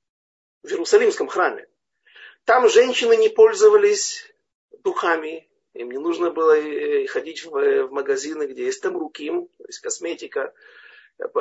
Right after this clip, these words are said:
Им не нужно было умощаться. В те времена умощались маслами, которые были, э, перемешаны с пряностями, и вот это выступало в роли, э, духов, э, потому что, когда воскурение приносилось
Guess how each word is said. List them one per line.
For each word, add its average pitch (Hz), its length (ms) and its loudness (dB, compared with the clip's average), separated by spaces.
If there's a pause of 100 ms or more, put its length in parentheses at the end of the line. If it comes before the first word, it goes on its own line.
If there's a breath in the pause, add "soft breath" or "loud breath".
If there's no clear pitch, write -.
Им 147 140 -6
не 147 80 -6
нужно 170 260 -4
было 170 160 2
умощаться. 165 600 0
В - 60 -20
те - 140 -2
времена 139 460 -2
умощались 131 540 -6
маслами, 143 760 -6
которые 127 500 -8
были, 120 240 -6
э, 65 560 -10 (260)
перемешаны 143 540 -4
с - 80 -8
пряностями, 160 760 0
и 120 280 -14
вот 117 260 -12
это 131 360 -8 (240 loud breath)
выступало - 560 -8
в - 60 -8
роли, 135 300 2 (260 loud breath)
э, - 100 -10
духов, 190 500 2 (540 soft breath)
э, 143 240 -2 (120)
потому 170 520 2
что, - 260 -2
когда 143 380 -2
воскурение 139 720 -2
приносилось 127 920 -8